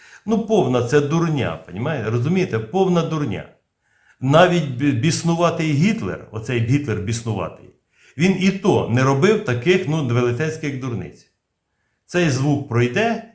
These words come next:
і так, значить, е, по селу, як кажуть, і затихне. І ніхто про нього не згадає. І ми теж не згадаємо. Ми наступаємо,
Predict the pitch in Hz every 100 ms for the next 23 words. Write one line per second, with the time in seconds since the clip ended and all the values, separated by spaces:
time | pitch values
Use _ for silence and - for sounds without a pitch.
0 | _ 131 120 214 214 151 151 117 139 117
1 | 135 131 120 113 110 127 120 131 127 120
2 | 113 113 117 107 110 - _ - 180 151
3 | 113 92 90 - - _ _ 139 135 131
4 | - 214 139 143 151 151 143 113 127 92
5 | 73 - - _ _ _ 220 180 - 101
6 | 95 98 92 101 98 90 131 170 135 120
7 | - 117 220 214 185 185 175